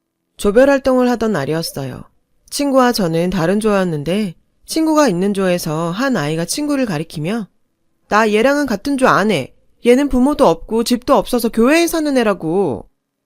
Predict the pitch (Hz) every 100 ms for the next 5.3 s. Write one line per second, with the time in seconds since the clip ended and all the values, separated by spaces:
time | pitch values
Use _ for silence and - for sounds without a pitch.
0 | _ _ _ _ - 196 202 196 170 196
1 | 190 - 175 170 208 - 285 254 165 165
2 | 175 165 202 214 196 156 135 139 - _
3 | _ _ _ _ - 262 254 240 202 202
4 | 147 151 208 214 247 269 269 208 170 156
5 | 220 202